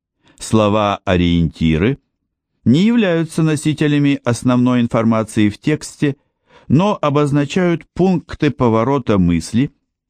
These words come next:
выделяют главные ориентиры, по которым читатель опознает смысловые компоненты,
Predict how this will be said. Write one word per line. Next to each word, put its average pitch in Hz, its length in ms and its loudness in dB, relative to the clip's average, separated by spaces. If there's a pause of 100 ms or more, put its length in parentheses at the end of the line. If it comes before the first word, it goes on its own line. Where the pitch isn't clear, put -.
(300)
выделяют 165 840 0
главные 110 680 0
ориентиры, 98 680 0
по 113 120 -2
которым 110 440 0
читатель 139 560 -2
опознает 117 600 0
смысловые 110 600 0
компоненты, 156 840 0